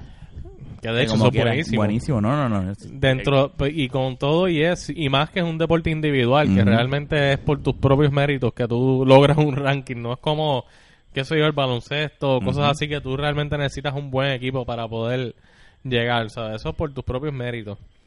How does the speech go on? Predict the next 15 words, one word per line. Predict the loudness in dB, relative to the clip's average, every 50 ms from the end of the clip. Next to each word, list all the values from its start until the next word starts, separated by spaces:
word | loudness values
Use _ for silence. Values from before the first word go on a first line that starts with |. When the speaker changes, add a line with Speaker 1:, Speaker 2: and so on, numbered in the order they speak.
| _ _ -20 -20 _ _ _ _ -6
Speaker 1:
Y | -2 -2 0 0 0 0 0 -2 -2 -2 -2 -2
yo | -2 -4
entiendo, | -4 -4 -6 -6 -6 -6 -4 -2 -2 -2 -2 -2
ella | -2 -4 -4 -4
se | -4 -4 -4 -6
ganó | -4 -4 -4 -4 -4 -4
a | -4 -4
la, | -4 -4 -4 -6 -6 -6
en | -6
el | -8 -6 -6
partido | -6 -6 -6 -6 -4 -4 -4 -2
anterior | -4 -4 -4 -4 -2 -2 -2 -2
la | 0 0 0 0 -2 -2
número | -2 0 0 2 0 0
cuatro, | 0 0 2 2 2 2 0 -2 -4 -4